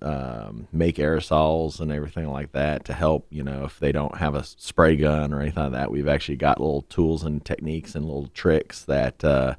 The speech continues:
that could definitely help 'em do some, some spot-in stuff and everything for the, for the every,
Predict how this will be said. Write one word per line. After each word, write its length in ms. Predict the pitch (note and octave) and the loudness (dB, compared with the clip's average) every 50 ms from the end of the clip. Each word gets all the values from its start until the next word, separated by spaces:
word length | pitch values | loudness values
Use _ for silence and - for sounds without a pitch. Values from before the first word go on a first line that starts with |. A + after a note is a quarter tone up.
| - - - - _ _ _ _ | -10 -18 -20 -20 _ _ _ _
that 80 | - C#3+ | 6 8
could 120 | D#3+ D3 | 8 10
definitely 200 | C3 A#2+ A2+ A2+ | 10 10 10 10
help 220 | G#2 A#2 G#2+ - A2+ | 10 10 8 8 8
'em 180 | G2+ F#2+ F#2 | 8 8 6
do 220 | D#2+ F#2+ G2 G2 F2+ | 6 8 8 8 6
some, 400 | - - F#2+ E2+ E2 D#2+ D#2 - | 6 4 2 2 2 2 -2 -4
some 300 | - - - F2 D#2 D2 | -10 -6 -2 0 0 0
spot-in 640 | - - - _ - E2 E2 D#2+ D#2 D#2 D#2 D#2 D#2 | -2 -6 -2 _ 6 8 8 8 6 6 4 2 0
stuff 560 | - - - - C#2+ D2 C#2+ C#2+ - - - | -2 -2 0 2 4 4 4 2 0 -2 -4
and 100 | D2 C#2+ | -2 -2
everything 420 | C2+ C2+ C2+ - - D2 D2 D2 C#2+ | -2 -4 -6 -6 -6 -4 -4 -6 -6
for 140 | - - | -6 -6
the, 280 | C#2 C2+ C2 B1+ B1+ - | -4 -4 -4 -4 -4 -6
for 160 | - - - C#2+ | -4 -2 0 2
the 100 | B1+ C2 | 2 2
every, 380 | C#2+ C2+ C#2+ C2+ C2 C2+ C#2+ | 0 0 -2 -4 -6 -6 -8